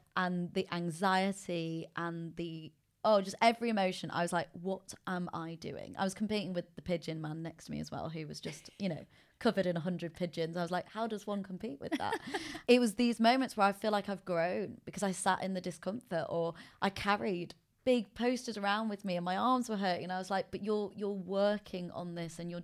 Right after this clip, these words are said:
Speaker 1: doing something and you're
Speaker 2: Mm.
Speaker 1: doing something different from your everyday." So for me, it's actually reminded me why I quit my job in the first place, which was
Speaker 2: Yeah.
Speaker 1: to build a brand that I love. And like many founders and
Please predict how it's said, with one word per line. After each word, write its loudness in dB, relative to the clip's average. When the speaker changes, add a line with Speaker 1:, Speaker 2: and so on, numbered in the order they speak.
Speaker 1:
doing 0
something -4
and -4
you're -4
Speaker 2:
Mm. -10
Speaker 1:
doing 6
something -2
different -4
from -6
your -2
everyday." -2
So 4
for 0
me, 6
it's -2
actually -4
reminded 2
me 0
why 4
I 2
quit -4
my -2
job 2
in 0
the -4
first 4
place, -2
which -6
was 0
Speaker 2:
Yeah. -2
Speaker 1:
to 0
build 4
a 0
brand 0
that -4
I -4
love. -4
And 4
like 8
many 2
founders -2
and -6